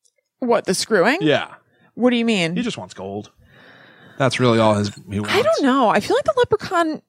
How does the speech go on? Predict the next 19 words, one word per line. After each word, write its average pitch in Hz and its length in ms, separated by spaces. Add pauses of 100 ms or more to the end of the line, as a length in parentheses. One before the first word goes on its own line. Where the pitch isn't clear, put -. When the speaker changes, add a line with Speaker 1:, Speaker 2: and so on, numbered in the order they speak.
Speaker 1:
I 262 60
feel 392 160
like 539 120
I 440 40
can 359 100
see 294 100
the 254 60
Leprechaun 226 300
being 226 140
like, 220 120
<laughs> - 0
"Heh, - 180
heh, 294 180
heh," 240 320
like, 233 160
being 226 200
gross 202 440
and, 196 140
like, 165 300